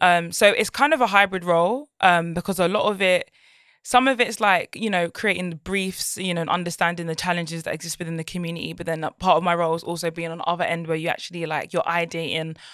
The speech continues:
Speaker 2: on the creative of how you can answer those briefs and those challenges. And then I also execute. So I manage projects from beginning to end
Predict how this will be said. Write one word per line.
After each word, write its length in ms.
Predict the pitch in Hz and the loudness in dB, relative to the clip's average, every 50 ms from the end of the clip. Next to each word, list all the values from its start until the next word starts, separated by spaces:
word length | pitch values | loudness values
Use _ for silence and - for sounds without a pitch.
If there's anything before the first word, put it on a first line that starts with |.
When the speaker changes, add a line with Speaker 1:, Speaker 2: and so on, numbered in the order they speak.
| - - - - - | -20 -20 -8 -4 -4
Speaker 2:
on 100 | 190 196 | -2 -2
the 80 | 180 | -2
creative 480 | - - - 196 196 196 170 - 170 165 | -4 -4 -2 0 0 0 0 -2 -2 -4
of 100 | 170 156 | -6 -4
how 140 | 175 180 170 | 0 0 0
you 160 | 175 175 175 | 0 -2 -6
can 160 | - - 190 - | -6 -8 -4 0
answer 360 | - 175 170 - - - 180 | 2 2 2 0 -4 -8 -4
those 220 | - 165 165 160 | -2 -2 -2 -2
briefs 400 | - - 165 170 170 165 156 - | -6 -8 -8 -6 -6 -6 -6 -6
and 100 | 170 170 | -6 -4
those 140 | 170 165 160 | -6 -6 -6
challenges. 640 | - - 165 165 160 165 165 156 165 165 165 160 - - - - - - - | -4 -6 -4 -4 -4 -6 -6 -6 -6 -8 -8 -8 -10 -16 -16 -16 -16 -6 -4
And 120 | - 208 | 0 0
then 80 | 208 196 | 2 2
I 60 | 190 | 2
also 280 | - 190 208 202 - 202 - | 0 0 -4 -2 0 2 2
execute. 560 | 185 - - - 196 - - 170 160 - - | 2 2 0 -6 -6 -4 -4 -4 -4 -4 0
So 100 | - 175 | 0 0
I 60 | 175 | 2
manage 360 | 180 180 185 185 180 170 - | 2 2 2 2 0 -2 -4
projects 460 | - - 180 175 180 170 - - - | -2 -2 -2 0 0 -4 -4 -4 -8
from 160 | - - 170 165 | -10 -10 -8 -8
beginning 360 | 165 - 175 170 165 165 160 | -6 -6 -4 -4 -4 -4 -4
to 140 | 165 - - | -4 -2 -2
end 380 | 165 165 165 165 160 160 - | -2 -2 -2 -4 -6 -8 -12